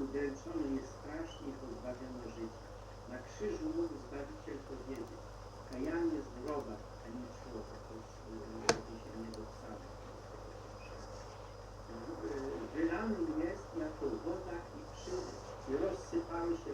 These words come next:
wszystkie kości moje. Ze względu na tę ofiarę przebłagano odkupiciela na pali prorokiem Michniasza, barani angielskim". Jan Chrzciciel zawołał te-, e, zawołał raz,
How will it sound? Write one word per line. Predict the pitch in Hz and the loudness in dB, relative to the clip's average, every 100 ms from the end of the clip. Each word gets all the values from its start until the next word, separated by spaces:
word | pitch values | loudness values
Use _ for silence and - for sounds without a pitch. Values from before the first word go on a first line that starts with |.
| - | -2
wszystkie | - - - 101 - | -2 -2 -4 -4 -4
kości | 131 - - 113 | -6 -6 -4 -4
moje. | 104 104 - - - - | -2 -4 -4 -6 -6 -4
Ze | - 294 | -2 0
względu | - 190 339 330 311 | 0 0 0 0 2
na | 302 - | 0 2
tę | 330 - | 2 2
ofiarę | - 147 147 147 - | 0 -2 -2 -2 -4
przebłagano | - 135 135 131 147 151 139 123 | -4 -2 -2 -2 0 0 0 -2
odkupiciela | 123 131 110 - - 135 127 123 | -4 -6 -6 -6 -4 -2 -2 -4
na | - - | -6 -4
pali | 135 135 - | -4 -4 -4
prorokiem | - - 127 - 214 220 | -6 -4 -4 -4 -4 -4
Michniasza, | - 131 123 - 113 | -4 -4 -4 -4 -4
barani | 117 113 110 107 - | -2 -2 -2 -4 -4
angielskim". | 110 - 107 101 - - - - - - - - - - - - - 277 | -4 -4 -4 -4 -6 -8 -8 -8 -8 -8 -8 -8 -8 -6 -6 -6 -2 2
Jan | 330 381 - | 4 4 0
Chrzciciel | - 170 170 175 160 - 147 | -2 -2 0 0 0 0 2
zawołał | 147 160 170 151 143 - | 4 6 6 6 4 2
te-, | 139 127 - 131 | 2 2 0 0
e, | 131 123 143 | 0 2 4
zawołał | 139 147 131 123 120 | 4 4 4 4 4
raz, | - | 0